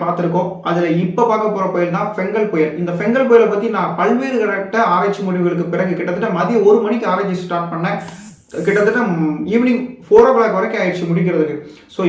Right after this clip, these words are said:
என்ன ரிசல்ட் வந்திருக்கு, எங்கு கரையை கிடக்கும்? பூம்புகாரிலிருந்து, அதாவது வந்து பாத்தீங்கன்னா, பூம்புகாரிலிருந்து சீர்காழி இடையே கரையை கடப்பதற்கான வாய்ப்புகள் காணப்படுகிறது. எந்த தேதியில சார் கரையை கடக்கும்னு கேட்டீங்கன்னா, இருபத்தைந்தாம் தேதி தான் இது காற்றழுத்த தாழ்வு மண்டலமா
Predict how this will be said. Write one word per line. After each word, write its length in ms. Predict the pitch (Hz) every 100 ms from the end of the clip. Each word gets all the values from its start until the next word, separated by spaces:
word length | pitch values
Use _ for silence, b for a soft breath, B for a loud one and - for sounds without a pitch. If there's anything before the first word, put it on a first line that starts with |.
| 175
என்ன 100 | 247 254
ரிசல்ட் 320 | - 220 208
வந்திருக்கு, 300 | 165 156 143 170
எங்கு 180 | 196 208 -
கரையை 220 | 175 185
கிடக்கும்? 360 | 165 151 147 - B B B B _ -
பூம்புகாரிலிருந்து, 1040 | 262 277 262 240 226 208 196 190 190 175 - - B B B -
அதாவது 260 | 180 208 233
வந்து 140 | 208 208 185
பாத்தீங்கன்னா, 400 | 175 170 165 - - -
பூம்புகாரிலிருந்து 1040 | 240 247 233 220 202 180 165 156 156 202 311 - -
சீர்காழி 600 | 247 285 320 262 240 240 208
இடையே 360 | 180 175 165 180 - - - 180
கரையை 240 | 190 247
கடப்பதற்கான 640 | 240 214 208 196 180 185 170
வாய்ப்புகள் 400 | 160 175 190 202
காணப்படுகிறது. 560 | 170 165 165 160 156 202 220
எந்த 120 | 208 262 220
தேதியில 300 | 220 214 202 202
சார் 160 | 180 170
கரையை 160 | 180
கடக்கும்னு 360 | 175 170 180 165
கேட்டீங்கன்னா, 340 | 160 156 151 247 202
இருபத்தைந்தாம் 640 | 247 285 247 233 220 208
தேதி 180 | 190 185 202
தான் 120 | 240
இது 80 | 202 -
காற்றழுத்த 440 | 175 202 202 214 175
தாழ்வு 200 | 175 185
மண்டலமா 320 | 175 170 175